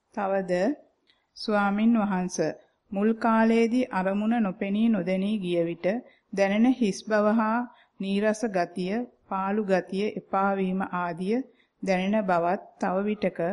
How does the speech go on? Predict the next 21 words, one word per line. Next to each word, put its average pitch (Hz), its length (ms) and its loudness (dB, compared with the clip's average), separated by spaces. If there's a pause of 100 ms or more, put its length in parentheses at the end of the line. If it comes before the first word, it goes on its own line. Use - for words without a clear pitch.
(480)
අරමුණු 208 460 2
කිසිවක් 208 560 -2
නොමැති 190 500 -2
විට 180 260 -2 (140)
සතුටක්, 208 640 -4 (140)
නිදහසක්, 196 760 -2
සෑල්ලුවක් 190 720 0
දැනෙන 175 400 -2
බවත්, 165 360 -2 (440)
තවත් 208 400 2
විටක 190 360 -2 (260)
අරමුණු 196 540 2 (380)
කොපමණ 220 600 0
තිබුණද 180 520 -2 (640)
ඒවා 202 460 2
එකක්වත් 214 760 0
අල්ලා 196 500 0
නොගෙන 180 420 0
සතුටින් 208 680 0
සැහැල්ලුවෙන් 196 760 0
සිටීමට 196 680 -2